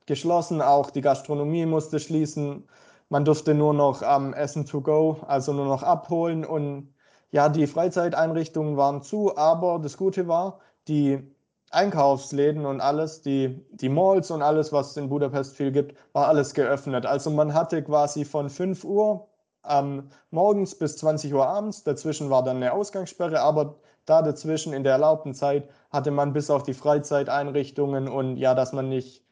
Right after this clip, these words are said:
in Restaurants essen konnte, im Leben außerhalb von Corona, äh, außerhalb von der Uni wenig Einschränkungen. Und ja, ein kleiner Nachteil war noch, man konnte natürlich nicht außerhalb von Ungarn jetzt die Städte besichtigen. Das war ein bisschen schade, weil dann,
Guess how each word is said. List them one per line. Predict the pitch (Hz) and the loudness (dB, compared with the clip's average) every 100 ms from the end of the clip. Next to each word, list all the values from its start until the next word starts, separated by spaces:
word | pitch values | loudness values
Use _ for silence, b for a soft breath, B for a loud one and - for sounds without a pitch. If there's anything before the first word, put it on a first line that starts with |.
| _ | _
in | 127 | -4
Restaurants | 131 131 139 139 139 | -4 -2 0 0 0
essen | 151 147 | -6 -6
konnte, | 139 185 180 175 165 b b b | -4 -2 -2 -4 -6 b b b
im | - 143 139 135 143 | 0 0 2 -4 -6
Leben | 151 160 151 | -2 0 0
außerhalb | 180 175 156 143 | 0 4 2 2
von | 160 | -4
Corona, | 143 151 151 151 143 139 135 143 127 | -2 -2 0 0 0 -2 2 4 4
äh, | 123 | 2
außerhalb | 156 160 143 - | -2 0 -2 -2
von | 139 | -4
der | 135 180 | -2 -2
Uni | 196 156 135 | -2 -4 0
wenig | 208 226 - | -2 -2 -4
Einschränkungen. | 208 202 - 196 185 190 190 185 - b b b b | -6 -6 -4 -4 -2 -2 -2 -4 -8 b b b b
Und | 170 160 151 151 | 0 2 2 0
ja, | 160 156 160 156 | 2 6 6 4
ein | 156 151 - - | 0 -6 -10 -4
kleiner | 180 175 160 | 0 2 4
Nachteil | 160 160 156 147 | 4 4 0 2
war | 147 147 | 2 0
noch, | 147 139 - | -2 -6 -6
man | 156 151 | -4 -2
konnte | 165 160 151 | 0 -2 0
natürlich | 143 139 156 147 131 | -2 -2 -2 -4 -2
nicht | 156 151 - _ | -4 -4 -10 _
außerhalb | - 147 147 143 135 | -2 0 4 4 2
von | 135 135 | 0 -6
Ungarn | 135 147 135 127 131 | -4 -2 2 2 2
jetzt | 127 127 - | -2 -4 -12
die | 131 | -12
Städte | - 139 139 | -4 -4 -2
besichtigen. | 135 135 143 135 147 139 | -6 -4 -6 -4 -6 -4
Das | 135 143 | -4 -2
war | 139 | -2
ein | |
bisschen | 143 139 139 | -2 -4 -8
schade, | 135 147 151 143 | 0 4 4 4
weil | 135 131 | 0 2
dann, | 131 131 131 | 0 0 -8